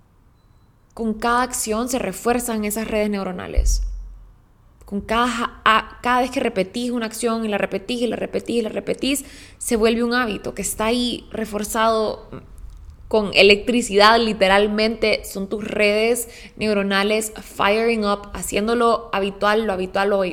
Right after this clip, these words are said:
lo que ya conoce. Stop screwing up. Stick to your game plan.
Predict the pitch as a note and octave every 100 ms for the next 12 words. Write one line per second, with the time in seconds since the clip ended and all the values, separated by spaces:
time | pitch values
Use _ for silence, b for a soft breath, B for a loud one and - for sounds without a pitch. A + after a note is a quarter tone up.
0 | - G3+ F#3+ F#3+ G3+ A3+ F#3+ - - -
1 | _ _ - - _ - _ - - _
2 | _ _ _ _ - - - - - -
3 | - - - - - - D4 D4 - -
4 | - D4 D4+ D4 B3+ B3+ G#3 - - -
5 | - - - - - - - - - -
6 | - - - - - _ _ - - _
7 | - _ - - _ _ _ _ - _
8 | _ _ _ _ - - - - C4 C4
9 | C4 B3+ A#3 G3 A3 A#3 A3+ G3 G1+ -